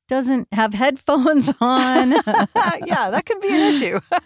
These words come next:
Speaker 1: That can be a big issue.
Speaker 2: Uh-huh.
Speaker 1: Remote recording's not that easy.
Speaker 2: Mm-hmm.
Speaker 1: Um, there's all kinds of audio quality problems you can have that will really, you know, it matters.
Speaker 2: Sure.
Speaker 1: It matters. Um, another thing that will cause me,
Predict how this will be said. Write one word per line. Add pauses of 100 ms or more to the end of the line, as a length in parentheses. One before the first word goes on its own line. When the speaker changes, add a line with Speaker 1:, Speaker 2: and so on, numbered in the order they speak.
(600)
Speaker 1:
That
can
be
a
big
issue.
Speaker 2:
Uh-huh.
Speaker 1:
Remote
recording's
not
that
easy.
Speaker 2:
Mm-hmm.
Speaker 1:
Um,
there's
all
kinds
of
audio
quality
problems
you
can
have
that
will
really,
you
know, (180)
it
matters.
Speaker 2:
Sure. (100)
Speaker 1:
It
matters. (600)
Um, (640)
another
thing
that
will
cause
me,